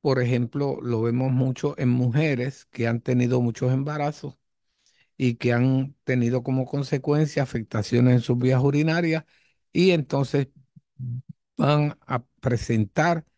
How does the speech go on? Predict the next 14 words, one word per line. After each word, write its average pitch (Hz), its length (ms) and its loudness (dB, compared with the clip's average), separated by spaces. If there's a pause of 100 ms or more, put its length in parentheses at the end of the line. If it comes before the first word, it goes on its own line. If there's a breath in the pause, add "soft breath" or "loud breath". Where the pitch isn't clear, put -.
(420)
este 127 320 0
problemita. 101 720 -4 (720)
Así 139 400 0
que 127 600 0
a, 123 260 -6
a 123 300 0
pesar 165 500 2
de 143 160 0
que, 113 320 -4 (340)
eh, 107 500 -2 (720)
hemos 147 380 2
visto 165 500 2
que 110 680 -2
<clears throat> 123 560 0